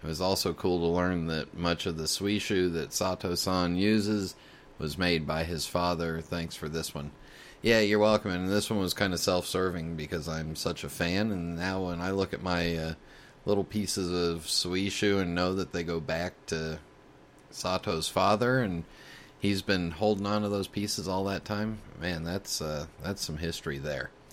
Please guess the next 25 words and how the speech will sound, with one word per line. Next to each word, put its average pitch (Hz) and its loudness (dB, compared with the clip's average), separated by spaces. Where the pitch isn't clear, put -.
All 147 6
right, 156 4
got 156 8
any 190 6
comments, 160 4
questions? 170 2
Email 131 4
me, 156 2
Brian 110 2
at 101 -4
pipesmagazine 107 0
dot 101 0
com, 120 -2
or 85 -2
post 127 0
them 110 4
on 98 0
the 92 0
radio 101 2
show 117 0
page 123 2
on 95 0
pipesmagazine 87 -4
dot 82 -2
com. 123 2